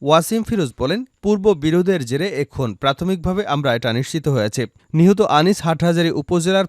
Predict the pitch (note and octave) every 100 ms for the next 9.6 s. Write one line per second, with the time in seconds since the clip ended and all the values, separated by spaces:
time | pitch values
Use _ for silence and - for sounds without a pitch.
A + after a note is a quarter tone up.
0 | - G3 - A3 G3+ F3+ C#3+ E3+ - -
1 | - D3+ D#3+ D#3 - F#3+ G3 F3 D3 C#3
2 | C#3+ C#3+ B2 A#2 C3+ G#3+ F3 D#3 E3+ D#3
3 | D3+ C3+ - D3 - E3 C#3 A2+ - A#2
4 | G2 _ _ D3 D3 F3 - A3+ F#3+ E3
5 | C#3+ - C3+ E3+ A3+ D3+ - D#3 F3 B2
6 | G#2 A2+ C#3+ A2+ _ _ D#3 D#3 G3+ F#3+
7 | G#3+ A3 F#3 F3 F3 F#3 D3 D3 C#3 D#3
8 | F3+ - A3+ A3 - E3 F#3 G3+ A3 F#3
9 | E3+ F#3 - C#3 - F#3+